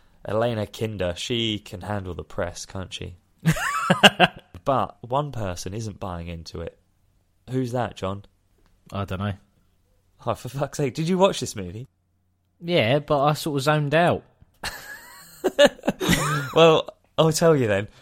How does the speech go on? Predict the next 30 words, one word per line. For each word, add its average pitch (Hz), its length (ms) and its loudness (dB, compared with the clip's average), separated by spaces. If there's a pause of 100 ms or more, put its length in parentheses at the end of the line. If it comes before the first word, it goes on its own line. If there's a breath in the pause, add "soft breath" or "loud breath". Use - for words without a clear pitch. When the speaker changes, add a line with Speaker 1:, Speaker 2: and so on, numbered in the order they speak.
(200 soft breath)
Speaker 1:
Robin 147 460 4
Bobbins 117 640 2
hates - 680 -2 (220)
her 110 260 2
aunt, 104 500 -2 (100)
Elena 104 680 -2
Kinder. 90 440 -10 (1600)
Speaker 2:
Why? 123 180 0
Speaker 1:
She 113 180 4
hates 127 120 -4
her. 101 140 -6 (1160 loud breath)
She - 120 -10
thinks 139 300 -6
that - 100 -12
she's 143 220 -2
a 143 40 0
liar 143 640 0
and 107 100 -6
a 107 40 -6
fraud 107 720 2
and 107 260 -4
that 113 120 0
she - 160 -6
steals 113 480 -2
ideas. 110 680 -4 (340)
There's 113 160 -2
no 120 160 4
evidence 95 400 -2
of 92 80 -8
that, 92 260 -6